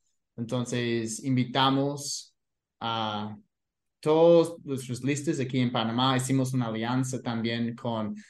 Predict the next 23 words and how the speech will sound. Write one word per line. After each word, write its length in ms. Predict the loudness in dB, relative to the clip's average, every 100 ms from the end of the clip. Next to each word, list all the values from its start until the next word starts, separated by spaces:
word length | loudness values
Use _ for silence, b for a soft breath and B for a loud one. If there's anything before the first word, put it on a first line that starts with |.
| B -4
otra 220 | 0 0
empresa 280 | 0 0 0
de 120 | 0
eventos 500 | 0 0 0 -2 -2
para 160 | 0 0
invitar 300 | 0 -2 -4
a 20 |
más 220 | -4 -4
personas. 640 | -6 -2 0 0 -2 -8 b b b _
Ah, 360 | -4 -2 0 -2
al 100 | -2
final 480 | -2 0 0 -2 -4
tuvimos 600 | -4 -2 -2 -4 -6 -6
cuarenta 500 | 0 2 4 2 0
personas 580 | -2 -2 -4 -4 -6 -2
ahí 420 | 2 2 2 0
en 280 | 0 -2 -4
el 120 | -4 -4
evento 360 | -2 -2 -2
en 80 | -2
el 120 | 0
Hilton. 540 | 0 2 -2 -2 -6 -14 _ _ -10
Am, 920 | -4 0 0 0 -2 -2 -2 -2 -8